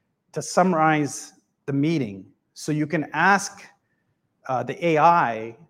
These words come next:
if you didn't attend the meeting, "What, what was the meeting about? Can you give me a summary?" And you can say, you know, "Was my name mentioned in the meeting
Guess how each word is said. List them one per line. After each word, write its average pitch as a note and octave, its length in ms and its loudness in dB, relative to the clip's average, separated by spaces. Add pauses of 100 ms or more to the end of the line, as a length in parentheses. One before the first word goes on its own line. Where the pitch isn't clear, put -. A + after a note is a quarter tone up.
(420)
if C#3 140 -10
you D3+ 80 0
didn't D3+ 180 0
attend C#3+ 340 -4
the C3 60 -6
meeting, B2+ 560 -6
"What, C#3+ 480 -4
what D3+ 160 0
was E3 140 -2
the D#3 60 -4
meeting D3+ 260 -2
about? B2 400 -2
Can C3 120 -8
you C3 60 -4
give C#3+ 180 -4
me C#3+ 140 -2
a A#2+ 60 -8
summary?" A#2 680 -6 (540)
And C3+ 300 -4
you C#3 140 -4
can D3+ 200 -4
say, C#3+ 580 -2
you C#3 60 -6
know, B2+ 260 -6 (120)
"Was D3+ 180 0
my E3 160 2
name D#3 480 0 (120)
mentioned C3+ 760 -4 (160)
in C#3+ 100 -2
the C3+ 80 -2
meeting C3 500 -6